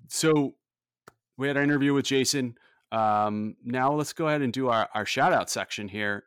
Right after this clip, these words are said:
Um, we have a couple of, uh, podcast reviews. We have,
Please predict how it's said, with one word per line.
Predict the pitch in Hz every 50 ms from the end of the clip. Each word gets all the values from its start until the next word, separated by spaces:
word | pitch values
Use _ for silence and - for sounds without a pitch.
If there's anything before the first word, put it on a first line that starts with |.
| _ _
Um, | 104 101 98 101 98 98 101 104
we | 107 110
have | 113 107
a | 107
couple | - 127 113 113 117 110
of, | 110 98 101
uh, | 110 101 98 98 101 - _ -
podcast | - 123 120 113 - - 117 110 101 - -
reviews. | 117 98 110 110 110 110 113 107 95
We | 104 107
have, | 104 104 101 90